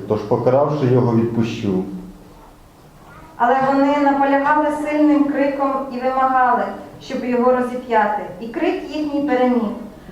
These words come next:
Speaker 2: Тоді Пилат присудив, щоб сталося згідно з їхньою просьбою. І він відпустив того, що за повстання і вбивство був вкинутий у темницю,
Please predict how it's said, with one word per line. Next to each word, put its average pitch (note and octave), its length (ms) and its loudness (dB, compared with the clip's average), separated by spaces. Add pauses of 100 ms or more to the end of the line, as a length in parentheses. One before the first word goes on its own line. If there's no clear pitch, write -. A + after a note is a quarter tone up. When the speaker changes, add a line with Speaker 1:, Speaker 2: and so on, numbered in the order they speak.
(160)
Speaker 2:
Тоді C4 200 -4
Пилат C4 520 0
присудив, C#4 520 -4
щоб C#4+ 200 -6
сталося C#4 480 0 (160)
згідно C4+ 300 -6 (120)
з - 40 -10
їхньою B3 440 -4
просьбою. G#3 540 -6 (500)
І A#3 120 -6
він D4 220 -2
відпустив D4+ 500 0 (160)
того, C4 480 2 (200)
що C#4 160 -4
за C4+ 120 0 (180)
повстання C#4 600 0
і B3+ 80 -2
вбивство B3+ 460 -4
був B3 280 -2 (420)
вкинутий D4+ 520 -2
у B3 100 -2
темницю, C4 600 -4